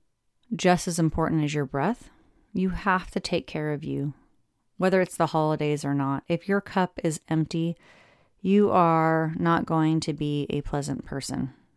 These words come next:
And you're not going to like that, and the people around you aren't going to like that. And then we have to apologize for things that we don't want to apologize for. And it just is this vicious cycle. So your cup has to get filled, and I get it.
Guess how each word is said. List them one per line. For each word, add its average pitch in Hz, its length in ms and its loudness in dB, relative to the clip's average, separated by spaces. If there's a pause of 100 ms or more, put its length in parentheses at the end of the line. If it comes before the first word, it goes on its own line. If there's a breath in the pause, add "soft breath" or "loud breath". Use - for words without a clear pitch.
(140)
And 147 340 0
you're 175 280 0
not 202 200 2
going 185 200 0
to 180 100 -6
like 170 240 -2
that, 160 240 -2
and 156 140 -2
the 151 60 -4
people 156 340 -8
around 170 420 0
you 175 140 -2
aren't 165 220 -4
going 165 200 -2
to 160 100 -6
like 151 280 -6
that. 151 320 -2 (680 loud breath)
And 175 140 2
then 185 160 4
we 185 80 4
have 170 180 0
to 156 120 -4
apologize 170 760 0
for - 100 -14
things 160 280 -2
that - 100 -8
we 151 80 -4
don't 147 200 -4
want 143 120 -2
to 139 120 -4
apologize 175 840 -2
for. 151 600 -2 (580 soft breath)
And 165 120 2
it 156 140 2
just 165 360 2
is 147 260 0
this 143 520 -4 (140)
vicious 156 800 -2
cycle. 151 640 -6 (160)
So - 160 -4
your 196 160 4
cup - 340 0
has 196 400 -2
to 180 280 2
get - 240 -2
filled, 185 360 -2
and 175 180 -4
I 202 240 2
get 185 260 0
it. - 200 0